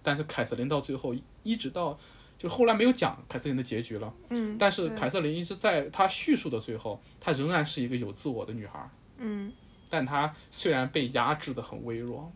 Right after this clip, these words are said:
Speaker 1: 她其实代表的是那种，她其实代表的是那种历史上女性大多数的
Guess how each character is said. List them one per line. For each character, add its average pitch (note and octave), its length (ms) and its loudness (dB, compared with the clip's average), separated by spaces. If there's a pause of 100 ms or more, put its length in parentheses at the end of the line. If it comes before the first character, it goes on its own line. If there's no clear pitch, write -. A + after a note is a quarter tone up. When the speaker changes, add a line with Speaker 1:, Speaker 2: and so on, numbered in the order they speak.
Speaker 1:
她 D#3+ 120 2
其 D3 200 -2
实 C3+ 120 -4
代 D3 220 2
表 G#2 180 -4
的 G2 80 -6
是 - 140 -8
那 A#2 160 -4
种， G#2 240 -8 (1400)
她 - 100 0
其 D#3+ 140 2
实 D#3 80 0
代 D#3+ 220 6
表 D3+ 100 0
的 - 80 -6
是 C3 140 -6
那 C3 120 0
种 A2 220 -6 (360)
历 E3+ 220 0
史 A2+ 160 -2
上 C3+ 240 -2
女 G#2+ 140 -4
性 C3+ 220 -6
大 B2+ 220 0
多 C3 200 -4
数 - 200 -10
的 - 180 -8